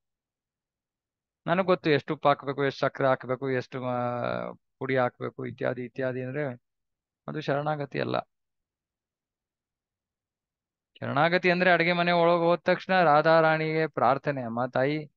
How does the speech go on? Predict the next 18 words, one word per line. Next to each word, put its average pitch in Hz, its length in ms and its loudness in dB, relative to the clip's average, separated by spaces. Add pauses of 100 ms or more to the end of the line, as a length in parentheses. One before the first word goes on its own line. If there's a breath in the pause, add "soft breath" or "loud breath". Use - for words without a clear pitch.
(520)
ನಿನ್ನ 143 260 -2 (260)
ಇಲಾಖೆ 139 460 2
ಇದು, 110 160 -8
ನಿನ್ನ 127 300 -4
ಸೇವೆ, 135 400 -2 (960)
ದಯವಿಟ್ಟು 151 300 0
ನಿನ್ನ 147 220 0
ಕೃಪೆ 143 340 0
ನನ್ನ 147 180 0
ಮೇಲೆ 139 360 0
ಇರ್ಲಿ. 139 360 -2 (600)
ಆ, 135 160 -2
ನಾನು, 135 680 0 (520)
ನನ್ನಿಂದ 139 360 -4
ಮಾಡಲ್ಪಡ್ತಾ 139 880 2
ಇರೋ 139 120 2
ಈ 139 100 -2
ಅಡುಗೆ 131 500 2